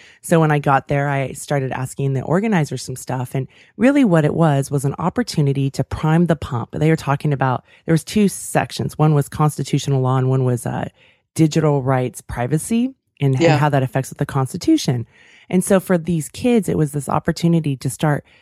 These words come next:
Speaker 1: priming the pump, like, giving them a language, opening their eyes to what's out there. And then so that maybe it would filter out. And now curiosity can happen,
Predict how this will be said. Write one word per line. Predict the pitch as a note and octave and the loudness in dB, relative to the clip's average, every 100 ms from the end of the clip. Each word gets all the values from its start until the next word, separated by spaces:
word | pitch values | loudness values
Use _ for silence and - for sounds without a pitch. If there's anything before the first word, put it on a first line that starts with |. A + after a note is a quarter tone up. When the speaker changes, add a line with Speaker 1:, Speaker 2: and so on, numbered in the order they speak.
| _ _ | _ _
Speaker 1:
priming | - - F#3 G#3+ F3+ | -8 0 2 4 4
the | B2+ | 0
pump, | - F3+ - | -4 -4 -4
like, | E3+ C#3 - | -6 -10 -6
giving | F#3+ G#3+ | 0 2
them | F#3+ E3+ | 4 2
a | |
language, | C#3+ D3+ D#3 C3+ - - | 0 0 0 -4 -4 -2
opening | G3 A3+ A3 F3 | 0 2 4 4
their | C3 - | 2 -4
eyes | C3 B2 D3+ A#3 D#4+ - | -8 -6 -6 -6 -8 -10
to | - | -6
what's | C#3+ C3 - | -4 -6 -4
out | C#3+ F3 | -6 -4
there. | G3+ B3 D4 _ _ _ _ _ _ - | -2 -2 -6 _ _ _ _ _ _ -2
And | F3+ F#3+ | 2 4
then | F3 | 2
so | E3+ - E3+ | 0 0 0
that | D#3+ F3 | 0 0
maybe | E3+ E3 D#3 | 0 0 0
it | D#3 | 0
would | D3+ - | 0 0
filter | D#3+ D#3 D3+ | -2 -2 0
out. | D3+ E3+ - _ _ - | 2 0 -4 _ _ -2
And | F3+ E3+ D#3+ | 2 4 4
now | F#3 A#3+ | 2 0
curiosity | B3 - D#3+ C#3 C#3 G3 - C#3+ | 0 -2 -4 -4 -4 -4 -6 -10
can | C3 - | -10 -10
happen, | A2+ B2 - - | -12 -12 -14 -16